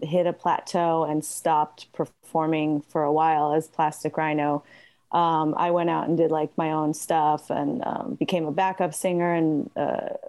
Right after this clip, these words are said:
a demo singer and, uh, studio recording artist, um, and wrote, like, my own stuff. And Jack pretty much decided to pick up bass guitar, be-, or bass, I should say, 'cause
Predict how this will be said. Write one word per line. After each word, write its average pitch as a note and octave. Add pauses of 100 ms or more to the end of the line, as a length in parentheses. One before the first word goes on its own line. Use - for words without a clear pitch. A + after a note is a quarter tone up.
a D3
demo F3+
singer E3
and, - (240)
uh, - (720)
studio G3
recording F3+
artist, E3+ (460)
um, D#3 (460)
and E3
wrote, E3+
like, D3+
my D3+
own F#3
stuff. F3+
And D#3+
Jack D#3+ (340)
pretty E3
much E3
decided D#3
to D#3+
pick E3
up D#3 (220)
bass F#3
guitar, D#3
be-, -
or D3+
bass, E3
I D#3
should D#3
say, D#3+
'cause D#3